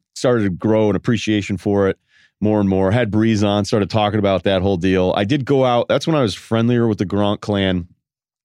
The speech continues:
It was before he'd really, really blown up. And he tweeted out who's gonna get more girls this week 'cause we were out together. And, uh, the girl that I was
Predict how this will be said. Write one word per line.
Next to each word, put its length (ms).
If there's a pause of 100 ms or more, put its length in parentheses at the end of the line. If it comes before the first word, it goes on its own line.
(140)
It 20
was 100
before 300
he'd 160
really, 320
really 220
blown 260
up. 220 (480)
And 80
he 100
tweeted 360
out 300 (280)
who's 200
gonna 140
get 180
more 180
girls 320
this 200
week 200
'cause 140
we 80
were 120
out 180
together. 520
And, 380
uh, 200
the 80
girl 180
that 120
I 40
was 480